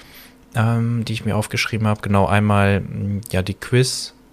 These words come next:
ähm, die sind teilweise, also manche sind super einfach, ähm, wenn man so ein bisschen gespielt hat und, ähm, so ein bisschen mitdenkt, dann, dann kann, kriegt man die eigentlich gelöst. Aber bei manchen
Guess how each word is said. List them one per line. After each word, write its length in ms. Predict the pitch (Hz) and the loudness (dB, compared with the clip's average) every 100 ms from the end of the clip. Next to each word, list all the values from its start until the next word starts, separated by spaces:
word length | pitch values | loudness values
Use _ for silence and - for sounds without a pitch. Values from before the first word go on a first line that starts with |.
| - | -8
ähm, 520 | 107 104 101 101 104 104 | -2 0 2 2 0 0
die 120 | 104 | -2
sind 400 | 107 101 104 - | -2 -2 -2 -6
teilweise, 1000 | - 101 110 131 143 147 147 147 156 165 - | -4 2 4 4 2 2 2 0 -2 -4 0
also 160 | 101 | 2
manche 240 | 98 98 107 | 4 4 2
sind 160 | 92 | -2
super 280 | 92 - - | -2 -4 -2
einfach, 480 | 92 98 107 123 127 - - - - - - | 0 0 0 0 0 -6 -20 -20 -20 -20 -6
ähm, 440 | 104 98 98 98 98 | 0 2 2 2 2
wenn 100 | 95 | 2
man 180 | 95 95 | 0 0
so 60 | |
ein 40 | 98 | -2
bisschen 300 | 95 101 95 | -2 -2 -4
gespielt 480 | - - 101 101 - | -6 -4 0 0 0
hat 240 | 104 - | -4 -4
und, 340 | - 98 95 - - - - - - - | -4 -2 -4 -8 -20 -20 -20 -20 -20 -4
ähm, 680 | 90 90 90 90 92 92 95 - _ - - - - - - | 0 2 2 0 0 -2 -4 -10 _ -20 -20 -20 -20 -18 -4
so 100 | 92 | -2
ein 40 | |
bisschen 540 | 92 98 110 101 95 - - | 0 0 2 0 -2 -6 -4
mitdenkt, 540 | 104 - 101 101 104 | -2 0 2 2 0
dann, 220 | 95 90 92 | -2 -2 -2
dann 300 | 92 92 104 | -2 -4 -4
kann, 220 | 101 - | -6 -4
kriegt 200 | - - | -6 -2
man 120 | 98 | 0
die 100 | 98 | 0
eigentlich 300 | 101 95 - | -2 -4 -6
gelöst. 320 | 98 98 113 | -2 0 0
Aber 160 | 101 98 | 0 0
bei 100 | 98 | 2
manchen 560 | 95 98 123 - 131 | 4 4 2 2 0